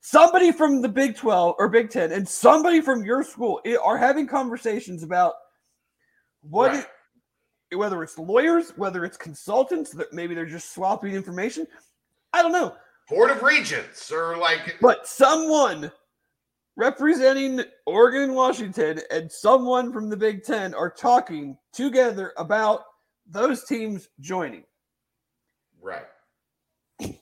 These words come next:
Speaker 1: So it has to be something. It might not be they're joining tomorrow,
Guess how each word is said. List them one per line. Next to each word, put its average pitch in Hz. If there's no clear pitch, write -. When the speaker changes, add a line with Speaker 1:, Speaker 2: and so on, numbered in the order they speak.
Speaker 1:
So 269
it -
has 226
to 285
be 226
something. 262
It 190
might 214
not 208
be 196
they're 190
joining 180
tomorrow, 175